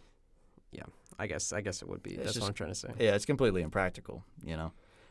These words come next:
Speaker 2: Uh, so that's
Speaker 1: See
Speaker 2: my take. What about yours?
Speaker 1: Uh, I would say the best is, uh, paleoconservatism. I have a tiny place in my heart for it, without the racism.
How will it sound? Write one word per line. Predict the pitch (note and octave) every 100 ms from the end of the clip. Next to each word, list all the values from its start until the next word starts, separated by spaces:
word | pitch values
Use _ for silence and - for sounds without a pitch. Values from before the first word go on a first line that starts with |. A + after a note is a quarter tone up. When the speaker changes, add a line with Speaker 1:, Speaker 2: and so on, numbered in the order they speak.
| -
Speaker 2:
Uh, | F#2 F2 E2+
so | E2+
that's | B2+ D#3
Speaker 1:
See | A#2+
Speaker 2:
my | A2+
take. | F2 F#2+
What | D3+
about | C3+ C3
yours? | C#3+ G#2 - - - - - - - - - - - - -
Speaker 1:
Uh, | D3 D#3 A#2 - -
I | D3
would | F3+
say | - E3
the | B2+
best | G2+ A#2 B2+ - -
is, | G#2+ G2+ F#2+
uh, | G2+ G2 G2 F#2 - - -
paleoconservatism. | C#3+ B2 B2 A#2 A2+ A#2+ A2+ G#2+ G#2 A2 A2+
I | A2+
have | A2+
a | F#2+ - -
tiny | - C#3+ A#2+
place | A2 -
in | G#2+
my | G#2
heart | G#2 -
for | - -
it, | -
without | A#2+ C3 B2 -
the |
racism. | G2+ F2 - - G#2